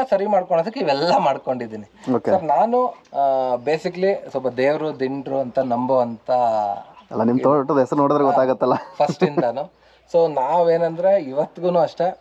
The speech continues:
Speaker 1: ಮನೆಗೆ ಒಂದ್ ಚಿಕ್ಕದು ಒಂದ್ ಲ್ಯಾಪ್‌ಟಾಪ್ ತರ್ಲಿ,
Speaker 2: ಹಾ, ಹಾ.
Speaker 1: ಇಲ್ಲ ನನ್ ಮಗನ್ಗೆ ಒಂದ್ ಚಿಕ್ಕ ಒಂದ್ ಸೈಕಲ್ ತರ್ಲಿ, ಇಲ್ಲ ಈ ಮೋಟ್ರು ಬಿಡೋದಕ್ಕೆ ಒಂದ್ ಮೋಟ್ರು ತಂದ್ರು, ಅದು ಪೂಜೆ ಮಾಡೇ ಮುಂದಿನ ಕೆಲ್ಸ ಮಾಡೋದು.
Speaker 2: Very good.
Speaker 1: So, ಅದರಿಂದಾಗಿ ನಾನು ಯಾವಾಗ್ಲೂ ಸ್ವಲ್ಪ,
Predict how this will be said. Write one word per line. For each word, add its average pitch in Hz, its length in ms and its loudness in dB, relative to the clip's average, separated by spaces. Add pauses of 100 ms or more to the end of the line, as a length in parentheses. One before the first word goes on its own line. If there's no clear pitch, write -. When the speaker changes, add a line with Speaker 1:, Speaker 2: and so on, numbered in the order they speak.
Speaker 1:
ಮನೆಗೆ 135 760 2 (320)
ಒಂದ್ 123 140 -6
ಚಿಕ್ಕದು 165 420 0
ಒಂದ್ 135 200 0
ಲ್ಯಾಪ್‌ಟಾಪ್ 135 560 -2
ತರ್ಲಿ, 147 360 0
Speaker 2:
ಹಾ, - 420 -6
ಹಾ. 110 80 0
Speaker 1:
ಇಲ್ಲ 151 360 2
ನನ್ 127 280 -4
ಮಗನ್ಗೆ 147 320 -4
ಒಂದ್ 143 100 -4
ಚಿಕ್ಕ - 280 -12
ಒಂದ್ 143 160 0
ಸೈಕಲ್ 143 400 -2
ತರ್ಲಿ, 135 320 -4
ಇಲ್ಲ 123 280 -6
ಈ 139 200 0
ಮೋಟ್ರು 120 600 -2
ಬಿಡೋದಕ್ಕೆ 147 440 -2
ಒಂದ್ 127 140 -4
ಮೋಟ್ರು 147 300 0
ತಂದ್ರು, 135 320 -8 (200)
ಅದು 123 120 -10 (120)
ಪೂಜೆ 165 260 2
ಮಾಡೇ 156 360 0 (460)
ಮುಂದಿನ 151 240 2
ಕೆಲ್ಸ 131 260 0
ಮಾಡೋದು. 117 380 -2
Speaker 2:
Very 110 220 2
good. - 200 -10
Speaker 1:
So, 208 60 4
ಅದರಿಂದಾಗಿ 196 480 2
ನಾನು 160 260 0
ಯಾವಾಗ್ಲೂ 165 420 2
ಸ್ವಲ್ಪ, 147 320 -2